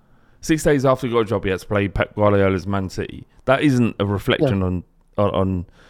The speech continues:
Speaker 1: Ryan Mason. I'm not saying that Ryan Mason should
Speaker 2: No, but,
Speaker 1: manage
Speaker 2: no, but
Speaker 1: Spurs.
Speaker 2: the thing is, Flav, the thing is, Flav, one day, well, I'll do another, I'll do the other pod with you, right? But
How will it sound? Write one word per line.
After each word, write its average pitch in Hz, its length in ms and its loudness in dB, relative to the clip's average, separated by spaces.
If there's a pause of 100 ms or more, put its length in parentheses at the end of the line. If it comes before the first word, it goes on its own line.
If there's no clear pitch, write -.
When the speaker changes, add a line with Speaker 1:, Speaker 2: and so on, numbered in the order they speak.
(180)
Speaker 1:
Ryan 104 200 2
Mason. 95 280 -2
I'm 113 120 4
not 143 140 0
saying 131 320 2
that - 100 -6
Ryan 110 220 0
Mason 101 320 -6
should 98 360 -6 (140)
Speaker 2:
No, 185 180 4
but, 113 100 2
Speaker 1:
manage 107 260 0
Speaker 2:
no, - 100 2
but 90 100 0
Speaker 1:
Spurs. 165 140 -4
Speaker 2:
the 269 80 0
thing 220 200 2
is, 196 180 0
Flav, 131 220 0 (260)
the - 80 -8
thing 202 120 0
is, 175 100 4
Flav, 117 180 -2
one 175 240 4
day, 120 200 4
well, 107 260 2
I'll 135 140 2
do 123 160 4
another, 123 240 0
I'll 127 80 -4
do 131 100 2
the 123 120 2
other 117 120 0
pod 113 240 -2
with 98 120 -8
you, 85 140 -8
right? 98 300 -8
But 120 240 2